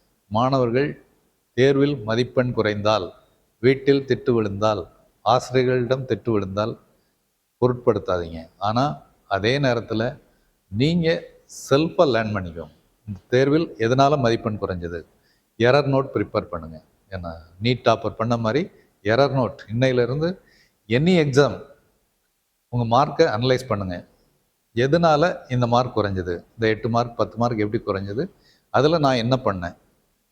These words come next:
வெறும் கொஷின் எழுதாதீங்க. கொஷினை பற்றி உங்களுடைய அப்ரோச், ஆட்டிடியூட் என்ன தப்பு இருந்தது? மீண்டும் அது வந்துடக்கூடாது.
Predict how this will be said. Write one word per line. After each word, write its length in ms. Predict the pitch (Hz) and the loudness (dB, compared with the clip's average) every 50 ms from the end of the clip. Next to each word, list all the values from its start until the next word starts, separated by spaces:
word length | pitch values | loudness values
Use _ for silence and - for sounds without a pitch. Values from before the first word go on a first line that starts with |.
| _ | _
வெறும் 240 | - 113 139 180 185 | 0 2 2 2 4
கொஷின் 300 | 180 151 139 - 165 156 | 6 4 6 6 4 4
எழுதாதீங்க. 600 | 143 131 127 123 120 107 98 92 90 85 80 - _ _ _ _ _ _ _ _ _ _ _ | 4 4 4 4 2 2 0 -4 -6 -8 -12 -16 _ _ _ _ _ _ _ _ _ _ _
கொஷினை 400 | - 123 123 - 180 170 170 160 | 0 0 2 2 0 0 0 2
பற்றி 300 | - 151 131 - - 185 | 2 2 2 2 0 0
உங்களுடைய 520 | 170 151 131 135 139 131 127 120 110 - - | 0 0 0 2 4 4 4 4 2 0 2
அப்ரோச், 420 | - 151 151 143 - - - - - | 4 4 4 4 0 -6 -12 -4 0
ஆட்டிடியூட் 460 | 117 127 131 - 135 127 135 135 123 | 2 2 2 0 -4 0 2 2 2
என்ன 180 | 113 113 123 127 | 2 0 0 -2
தப்பு 300 | 110 - 107 - - 110 | -2 -2 -4 -2 -4 -6
இருந்தது? 440 | 95 92 92 92 87 101 101 87 82 - _ _ _ _ _ _ _ _ _ | -6 -6 -10 -8 -4 -4 -4 -4 -6 -12 _ _ _ _ _ _ _ _ _
மீண்டும் 320 | - 127 143 147 143 156 143 | -2 0 2 4 4 4 4
அது 240 | 135 120 113 110 | 4 2 2 2
வந்துடக்கூடாது. 600 | 113 113 107 107 90 98 92 90 90 92 98 92 | 2 0 -2 -2 -2 -2 -2 -2 -2 -2 -2 -4